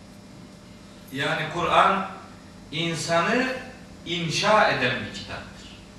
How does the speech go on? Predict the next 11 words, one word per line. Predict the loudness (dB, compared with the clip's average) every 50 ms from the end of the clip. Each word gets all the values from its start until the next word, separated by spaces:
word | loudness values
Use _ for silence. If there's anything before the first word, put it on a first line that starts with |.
| -20 -20 -20 -20 -20 -20 -18 -14 -10
İnsanı | -6 -4 -4 -2 -2 0 4 6 6 8 6 6 4 2 0 -2 -4 -6 -10 -14 -18 -18 -20 -20 -20 -20 -18 -18 -18 -16 -10 -2 2
donanımlı | 4 4 6 6 6 6 6 6 4 4 4 4
hale | 4 6 6 6 6 4 2 0
getiren, | -2 -2 -4 -4 -6 -6 -6 -4 -6 -6 -8 -10 -14 -16 -18 -18 -18 -20 -20 -20 -20 -20 -20 -20 -18 -18 -18 -14 -10
niçin | -6 -4 0 0 2 4 4 4 4 2 2 0 0 2 4
var | 4 6 6 6 4 4
edildiğini, | 2 2 0 -2 -2 -2 -2 -2 -2 -2 -2 -2 -2 -4 -4 -6 -8 -10 -14 -16 -18 -20 -20 -20 -20 -18 -18 -10 0
var | 4 6 8 8 8 8 6 6
ediliş | 2 0 0 -2 -2 -2 -2 -2 -2 0
gayesini | 4 6 8 8 8 6 4 2 0 0 -2 -2 -2 -2 -2 -2 -4 -4 -2 0
nasıl | 2 2 2 4 4 4 4 2 2 0 -2